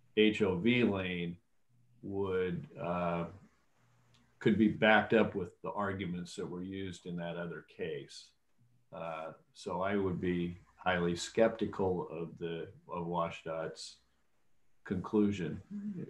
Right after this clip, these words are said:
Maybe, and here I'm a skeptic again, 'cause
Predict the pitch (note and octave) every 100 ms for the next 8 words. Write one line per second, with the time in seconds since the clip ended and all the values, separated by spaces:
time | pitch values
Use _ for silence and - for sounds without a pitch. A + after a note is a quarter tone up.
0 | - - F#2 F#2 F2 G2+ F#2+ F2 - _
1 | _ _ _ _ _ - D#2+ C#2+ - G2
2 | G#2 A2 A2 - B2+ B2 B2 G#2+ F#2+ F2+
3 | F#2 F2 F#2 -